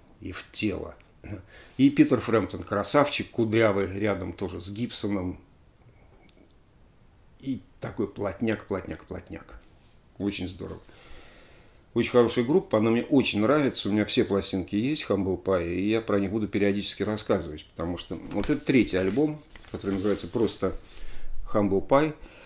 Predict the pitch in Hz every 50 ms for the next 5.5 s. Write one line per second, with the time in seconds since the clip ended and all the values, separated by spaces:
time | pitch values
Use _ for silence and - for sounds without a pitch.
0 | - - - - - - - - - - - 98 95 95 92 92 95 92 92 98
1 | 80 101 101 117 131 135 - - - - 113 107 107 - - - - - - -
2 | - - - - - - - - - - - - - - _ - _ - - -
3 | - - - _ - - - - - - - - - - - 131 113 - - 120
4 | 113 101 92 101 98 95 95 98 101 101 98 98 98 95 92 92 92 98 104 101
5 | 98 90 92 95 95 92 92 90 - -